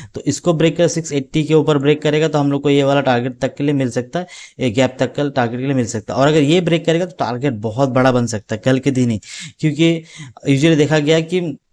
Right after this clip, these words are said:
थोड़ा सा फिन निफ्टी के एक्सपायरी के दिन थोड़ा ट्रेंडिंग हो जाता है, तो एटलीस्ट यहाँ तक का टारगेट तो दिख रहा है, यहाँ तक का टारगेट दिख रहा है, अच्छा खासा टारगेट दिख, ट्वेंटी थ्री थाउजेंड तक का almost टारगेट दिख रहा है, जो कि हो सकता है कि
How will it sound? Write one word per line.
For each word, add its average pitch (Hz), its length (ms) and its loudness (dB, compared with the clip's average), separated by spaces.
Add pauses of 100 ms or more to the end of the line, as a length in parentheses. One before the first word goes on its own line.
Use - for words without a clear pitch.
(120)
थोड़ा 139 160 4
सा 160 200 2
फिन 151 220 -2
निफ्टी 151 300 -4
के 151 80 0
एक्सपायरी 139 320 0
के 147 40 -2
दिन 151 100 -6
थोड़ा 151 120 -2
ट्रेंडिंग 139 380 0
हो 135 80 2
जाता 123 160 0
है, 143 60 -8
तो 156 100 -2
एटलीस्ट 160 480 -2
यहाँ 139 320 2
तक 170 120 -2
का 165 60 0
टारगेट 139 380 0
तो 156 160 0
दिख 123 240 -4
रहा 107 120 -4
है, 87 180 -12 (420)
यहाँ 135 140 2
तक 139 160 0
का 143 60 2
टारगेट 131 240 2
दिख 117 100 -2
रहा 127 60 -4
है, 123 60 -2
अच्छा 151 140 -2
खासा 143 160 2
टारगेट 127 260 0
दिख, 127 140 0
ट्वेंटी 127 260 -2
थ्री 139 180 -2
थाउजेंड 123 420 -2
तक 131 140 -4
का 127 120 0
almost 131 260 -2
टारगेट 123 260 -2
दिख 113 200 -4
रहा 131 100 0
है, 160 100 -6 (1200)
जो 127 160 0
कि 139 120 0
हो 147 100 4
सकता 143 280 -2
है 147 60 0
कि 196 240 -6